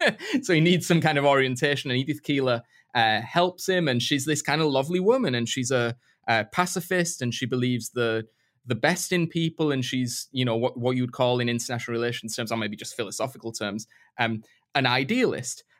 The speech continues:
Through this series of events, um, history is altered so that Edith Keeler, who in our real world, or, I mean, this gets actually quite confusing, in our real world, as it's extrapolated to the, to the twenty-third century world of the,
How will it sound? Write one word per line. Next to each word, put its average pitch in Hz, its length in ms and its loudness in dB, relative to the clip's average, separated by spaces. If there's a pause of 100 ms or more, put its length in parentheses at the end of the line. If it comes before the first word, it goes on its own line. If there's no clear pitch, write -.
Through 220 300 2
this 185 220 2
series 175 380 0
of 131 100 -2
events, 127 640 0 (240)
um, 127 300 2
history - 560 0
is 127 260 -2
altered 147 560 0
so 147 300 2
that 135 260 -2
Edith 160 380 0
Keeler, 147 500 0 (440)
who 147 360 8 (540)
in 151 120 6
our 165 220 8
real 170 320 6
world, 117 360 2
or, 117 140 4
I 113 80 4
mean, 120 140 4
this 113 140 0
gets 127 180 -2
actually 110 200 -4
quite 120 200 0
confusing, 120 500 -2
in 135 140 2
our 165 200 8
real 156 260 8
world, 139 320 4
as 139 160 0
it's 135 160 -6
extrapolated 131 920 -2
to 127 80 -6
the, 120 400 0
to - 80 -6
the 113 100 -6
twenty-third 135 600 -2
century 127 300 -2
world 123 280 0
of 107 140 -8
the, 113 260 -2